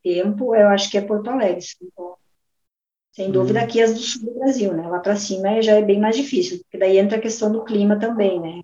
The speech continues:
Speaker 1: Rio de Janeiro, por exemplo, São Paulo, sempre interfere bastante a questão do clima.
Speaker 2: Sim. Ah, a Marinelza aqui falou que ela não tem perguntas, ela só tem que agradecer o que você fez por ela.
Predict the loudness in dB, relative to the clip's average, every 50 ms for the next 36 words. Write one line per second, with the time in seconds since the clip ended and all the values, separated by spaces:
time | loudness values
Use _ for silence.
0 | -8 -6 -6 -4 -4 -6 -6 -6 -2 -2 0 0 0 -4 -6 -8 -10 -8 -8 -10
1 | -10 -10 -10 -10 -10 -10 -8 -8 -6 -4 -4 -4 -4 -4 -4 -4 -2 -4 -4 -4
2 | -4 -4 -2 0 0 0 0 0 -2 -4 -4 -4 -4 -4 -6 -8 -10 -10 -10 -10
3 | -10 -10 -10 -10 -8 -8 -8 -8 -10 -14 _ _ _ _ _ _ _ _ _ _
4 | _ _ _ _ -10 -4 0 2 2 2 0 -2 -8 _ _ _ _ _ _ -20
5 | -20 -20 -20 _ _ _ _ 8 10 12 12 12 12 12 12 12 12 12 12 12
6 | 12 10 8 6 2 -2 _ _ _ _ _ _ _ _ _ _ _ _ _ _
7 | _ _ _ _ _ 8 10 10 12 12 12 12 12 12 12 12 12 12 12 12
8 | 12 10 8 8 10 10 12 12 12 12 10 8 4 6 8 10 12 12 12 12
9 | 12 12 12 10 10 10 8 8 10 8 8 8 8 8 8 8 8 6 2 0
10 | 0 -2 -8 -12 -4 _ 4 6 6 6 6 8 8 8 10 10 10 10 10 8
11 | 6 6 6 4 2 4 2 0 2 2 0 2 2 0 0 2 4 6 8 10
12 | 12 12 12 10 8 4 0